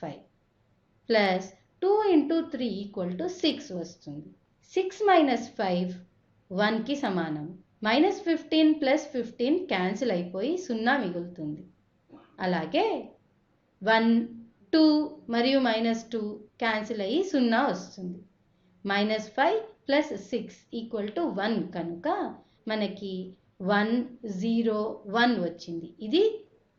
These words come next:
ఐడెంటిటీ మ్యాట్రిక్స్ అంటారు. Therefore, A into A inverse equal to I వచ్చింది. అలాగే A inverse into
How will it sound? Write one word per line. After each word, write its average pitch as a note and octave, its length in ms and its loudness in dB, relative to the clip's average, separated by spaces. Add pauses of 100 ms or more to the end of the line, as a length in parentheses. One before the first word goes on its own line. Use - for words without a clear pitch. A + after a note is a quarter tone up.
(280)
ఐడెంటిటీ D4+ 600 6 (120)
మ్యాట్రిక్స్ G3+ 560 0 (160)
అంటారు. F3+ 420 -4 (400)
Therefore, G#3 520 2 (540)
A B3+ 200 6 (200)
into F#3+ 300 -2 (340)
A - 20 6 (120)
inverse B3 440 4
equal G3 320 -4 (120)
to F4 80 0 (480)
I C#4+ 40 10 (120)
వచ్చింది. F#3+ 440 -2 (200)
అలాగే F3+ 380 2 (720)
A F4 60 10 (160)
inverse A3+ 420 2 (120)
into A#3 280 -4